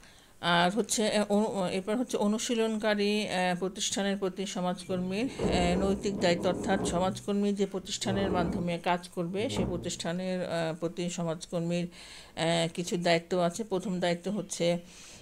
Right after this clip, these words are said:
উম, আহ, উম, তাদ-, মানে, উম,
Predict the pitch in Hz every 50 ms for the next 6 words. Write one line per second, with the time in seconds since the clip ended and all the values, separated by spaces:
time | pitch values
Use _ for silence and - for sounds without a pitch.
0 | - - 185 175 175 175 175 175 175 175 175 170 170 170 170 165 170 170 165 135
1 | 151 170 170 165 165 160 151 147 156 170 175 - 190 185 175 180 - 180 170 165
2 | 160 175 170 170 165 160 165 - - 180 170